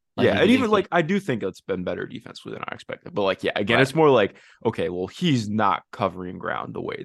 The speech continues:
Speaker 2: that any of the three guys we just mentioned before him are.
Speaker 1: Right.
Speaker 2: Um, and just to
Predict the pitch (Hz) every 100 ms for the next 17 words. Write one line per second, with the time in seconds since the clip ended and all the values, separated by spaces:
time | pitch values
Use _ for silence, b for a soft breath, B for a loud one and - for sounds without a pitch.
0 | - - - _ _ _ - 117 104 95
1 | 82 85 92 90 - - - - - -
2 | - - - - - - - _ _ _
3 | _ _ _ - - - _ 90 - -
4 | 131 _ _ _ _ _ _ _ _ _
5 | 151 156 143 196 - 165 113